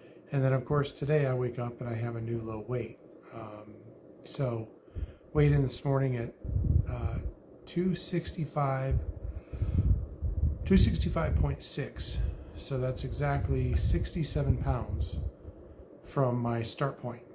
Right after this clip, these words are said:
So, um, I guess get a little disappointed and then it, good things happen. I don't know. I don't think,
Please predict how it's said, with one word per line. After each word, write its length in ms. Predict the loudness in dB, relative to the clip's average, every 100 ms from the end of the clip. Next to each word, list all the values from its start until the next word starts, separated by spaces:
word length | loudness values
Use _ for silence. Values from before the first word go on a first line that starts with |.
| -20 -20 -20 -20 -4
So, 340 | 0 4 4 4 2 -2 -4 -14 -18 -20 -20 -20 -20 0
um, 560 | 4 6 4 2 -2 -6 -16 -20 -20 -20 -20 -20 -16 -6 4 4 4 2
I 60 | 0
guess 220 | 0 -2
get 300 | -2 -4 -4 -6 -10 -4
a 40 |
little 260 | 0 2 2
disappointed 640 | 2 2 2 4 4 4
and 180 | 0 -2
then 120 | -2 -2
it, 380 | -4 -8 -10
good 160 | -8 -6
things 200 | -6 -4
happen. 400 | -2 0 2 2
I 60 | 4
don't 100 | 2
know. 140 | 2 -2 -2 -4 -6 -2
I 40 |
don't 160 | -2 -2
think, 240 | -4